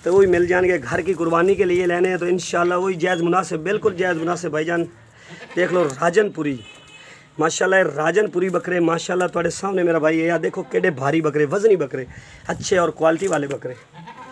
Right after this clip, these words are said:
ठीक है जी। अल्लाह पर भरोसा रखना होगा, ईमान का सौदा है भाईजान।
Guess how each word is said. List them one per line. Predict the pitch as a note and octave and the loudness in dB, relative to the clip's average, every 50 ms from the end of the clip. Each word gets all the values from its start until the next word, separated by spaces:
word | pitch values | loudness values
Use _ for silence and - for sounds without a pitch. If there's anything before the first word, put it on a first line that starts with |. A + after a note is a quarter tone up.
| - - C5+ C4+ C4+ - - - - | -14 -8 -2 0 0 2 2 0 -2
ठीक | D#3+ D#3 F3 | -2 -2 -2
है | F#3 | 0
जी। | F3 F3+ | 0 2
अल्लाह | F3+ E3 E3 F3 F3 | 2 2 2 0 0
पर | D3 E3+ D#3+ | 0 -2 -2
भरोसा | C#3+ D#3 E3+ F3 - - F3 | 0 0 0 0 0 -2 -4
रखना | F3 D#3 E3+ E3+ E3 | -4 -2 0 2 2
होगा, | D#3+ D#3 D#3+ D#3 | 2 2 2 0
ईमान | D3+ D3+ D3+ D3+ E3 F3 | 0 0 2 2 2 2
का | E3+ - E3 | 0 0 -4
सौदा | - - D3 D3 D3 E3 | -4 -4 -4 -2 0 0
है | E3 | 2
भाईजान। | D3+ D#3+ D#3+ D#3+ E3 D#3+ D#3+ D3+ | 2 2 2 2 2 0 0 -2